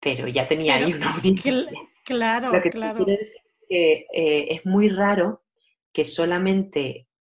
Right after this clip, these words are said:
Speaker 1: porque una editorial te promocione, aunque sea una editorial tan potente como Suma de Letras, llegues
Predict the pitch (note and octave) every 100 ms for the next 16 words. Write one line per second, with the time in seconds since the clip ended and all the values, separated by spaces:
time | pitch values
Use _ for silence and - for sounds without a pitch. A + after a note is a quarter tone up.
0 | _ - C#3+ D3+ D3+ D#3+ E3+ F3 F3 E3+
1 | E3 - D#3 - D3 D3 - F3+ F3+ F3
2 | - _ _ _ _ C#3 B2+ B2 D3 C#3+
3 | C#3+ C#3+ C#3 C#3 C#3+ C3+ C#3 C3+ C#3+ C#3
4 | - C#3 C#3 C#3+ D3 D#3+ D#3+ _ D3 C#3
5 | D3+ D3+ D3